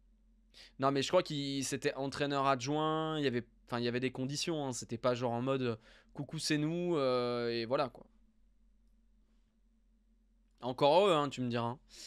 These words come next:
Euh, Jetson avec Ethan Stewart, Cameron Bruce, MacArthur.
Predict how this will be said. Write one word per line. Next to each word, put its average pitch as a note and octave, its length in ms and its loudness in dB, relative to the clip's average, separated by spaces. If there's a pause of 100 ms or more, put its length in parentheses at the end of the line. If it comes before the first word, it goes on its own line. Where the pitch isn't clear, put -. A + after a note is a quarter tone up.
(180)
Euh, C#3 280 6
Jetson A#3 540 4
avec F3+ 260 0
Ethan E3+ 320 2
Stewart, F3 760 2
Cameron D3 360 0
Bruce, C#3 480 -4 (760)
MacArthur. C#3+ 680 -2